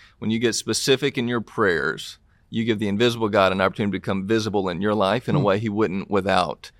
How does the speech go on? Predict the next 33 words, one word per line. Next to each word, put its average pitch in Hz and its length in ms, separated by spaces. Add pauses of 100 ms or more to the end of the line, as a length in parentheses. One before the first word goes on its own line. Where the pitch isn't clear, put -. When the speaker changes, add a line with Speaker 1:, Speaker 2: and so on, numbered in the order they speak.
(400)
Speaker 1:
that 98 220
specific 95 560
prayer. 67 420 (500)
And, 104 460 (100)
um, 98 380 (340)
you 127 120
know, 101 260
I, 117 240
I 143 160
found 117 460
that 117 240
is 110 80
probably 110 260
the, 101 300 (240)
the 104 180 (220)
most 127 500 (140)
feedback, 104 500
most 110 200
positive 107 380
feedback 95 300
that 92 120
I 92 100
get 92 380 (100)
in 101 120
regards 90 400
to - 40
the 120 80
book 127 260 (300)
is 110 140
regarding 98 480 (140)
that, 92 380
like 90 240
you, 92 140